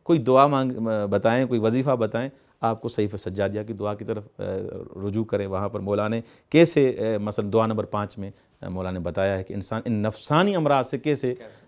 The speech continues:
آ، نجات حاصل کرے، اور خدا سے استعاذہ کیسے کرے، اور مغفرت، گناہ ہو گیا ہے، اب توبہ کرنا چاہتا ہے، خدا کی بارگاہ، بارگاہ میں کیسے توبہ کرے، تو یہ طریقہ ہی مولا نے بتایا۔ یہ تقریباً اس بخش میں بھی،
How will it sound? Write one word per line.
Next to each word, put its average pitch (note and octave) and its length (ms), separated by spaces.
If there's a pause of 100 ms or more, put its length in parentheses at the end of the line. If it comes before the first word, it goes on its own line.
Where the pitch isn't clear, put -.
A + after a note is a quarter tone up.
آ، - 80 (460)
نجات F#2 420
حاصل F2+ 220
کرے، - 200 (540)
اور C3+ 440
خدا B2 340
سے C3 180
استعاذہ A2+ 640
کیسے G2+ 260
کرے، G2 360 (320)
اور G#2+ 160
مغفرت، A2+ 800
گناہ B2 240
ہو D3 180
گیا C3+ 180
ہے، C3+ 100 (240)
اب - 160
توبہ D3+ 260
کرنا F#2+ 300
چاہتا G2 320
ہے، - 100 (180)
خدا A2 160
کی G#2+ 100
بارگاہ، A2 600
بارگاہ A2 280
میں C#3+ 100
کیسے G#3 240
توبہ A2 260
کرے، - 200 (840)
تو D#3 80
یہ C#3 140
طریقہ A#2+ 280
ہی A2 60
مولا F#2+ 220
نے F2+ 80
بتایا۔ - 480 (300)
یہ D3+ 80
تقریباً F3+ 420
اس A3+ 220
بخش D#3 340
میں D#3+ 140
بھی، C#3 260